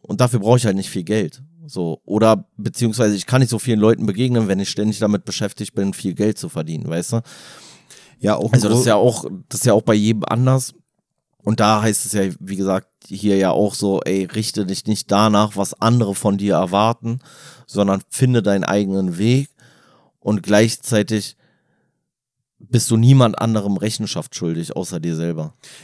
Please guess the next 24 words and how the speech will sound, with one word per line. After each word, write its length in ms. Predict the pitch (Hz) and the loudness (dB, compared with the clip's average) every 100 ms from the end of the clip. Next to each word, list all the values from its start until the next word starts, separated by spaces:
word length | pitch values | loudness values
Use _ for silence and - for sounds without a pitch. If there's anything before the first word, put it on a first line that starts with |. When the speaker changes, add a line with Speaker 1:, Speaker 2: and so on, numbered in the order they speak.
| - | -6
Speaker 2:
Na, 160 | 107 107 | -4 0
wo 60 | |
du 120 | 120 123 | 0 0
das 180 | 110 | 0
sagst 320 | - 117 127 - | 0 0 0 -4
mit 140 | 113 | -6
finde 260 | - 120 107 | -4 -4 -2
deinen 240 | 101 101 | -2 -4
eigenen 480 | 80 107 104 98 92 | -4 -6 -4 -6 -2
Weg 300 | 98 131 127 | -2 -2 -2
und 100 | 104 | -2
man 140 | 101 | -2
soll 160 | 101 101 | -2 -4
sich 240 | 104 104 | -4 -6
nicht 160 | 113 107 | -4 -4
so 140 | 110 | -4
sehr 420 | 98 104 107 107 | -2 -2 0 -2
an 180 | 64 107 | -4 -6
dem 640 | 101 104 110 95 101 - - | -2 -2 -2 -6 -10 -14 -10
orientieren, 640 | - 113 110 107 - 123 | -6 -2 -2 -2 -2 -2
was 160 | 110 - | -2 -4
andere 280 | 110 113 | -6 -4
einem 140 | 101 98 | -4 -4
auferlegen, 640 | 110 131 131 123 127 127 | -4 -2 -4 -2 -4 -6